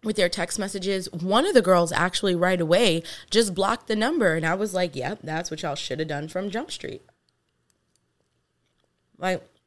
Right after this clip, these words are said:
mm-mm. We not asking who's this. We got P T S D. Now, something that I thought would have been really nice is if they had done a jump,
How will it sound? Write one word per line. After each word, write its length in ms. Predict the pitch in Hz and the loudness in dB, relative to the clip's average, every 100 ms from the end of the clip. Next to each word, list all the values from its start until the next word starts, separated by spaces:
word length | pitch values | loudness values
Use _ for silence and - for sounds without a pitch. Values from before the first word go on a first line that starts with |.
| _ _ _ _ _ _ _ | _ _ _ _ _ _ _
mm-mm. 460 | 240 - 302 311 180 - _ _ _ _ _ _ _ _ | -14 -8 -4 -2 -4 -8 _ _ _ _ _ _ _ _
We 120 | - 233 | -6 0
not 160 | 269 | 2
asking 380 | 214 214 - 214 | 4 2 0 -2
who's 240 | 202 180 | 0 -2
this. 400 | 147 160 247 - - _ _ _ _ | 2 2 2 -2 -8 _ _ _ _
We 140 | 190 208 | -4 2
got 240 | 240 196 | 4 4
P 140 | 214 | -2
T 180 | 202 208 | -2 2
S 200 | 185 160 | 2 0
D. 280 | 156 196 - - _ _ _ _ _ | -4 -6 -8 -14 _ _ _ _ _
Now, 460 | 226 220 202 196 190 _ _ _ _ _ _ _ _ _ _ _ _ _ _ | 4 6 6 0 -8 _ _ _ _ _ _ _ _ _ _ _ _ _ _
something 500 | - 277 320 440 392 | -4 -2 -2 -2 -2
that 120 | 277 | 2
I 100 | 214 | 2
thought 260 | 208 196 170 | 4 2 2
would 80 | |
have 120 | 196 160 | -2 -4
been 240 | 185 170 | -4 -4
really 300 | 175 185 208 | -4 -4 -4
nice 540 | 208 151 160 220 - - _ _ _ _ _ _ _ _ _ _ - | -4 -4 -4 -4 -6 -8 _ _ _ _ _ _ _ _ _ _ -2
is 160 | 220 | 2
if 140 | 226 220 | 2 2
they 140 | 196 | 2
had 300 | 208 214 185 | 2 2 0
done 320 | 160 175 196 - | 0 0 0 -2
a 100 | 180 | -4
jump, 600 | 165 151 196 147 160 | -2 0 0 0 -4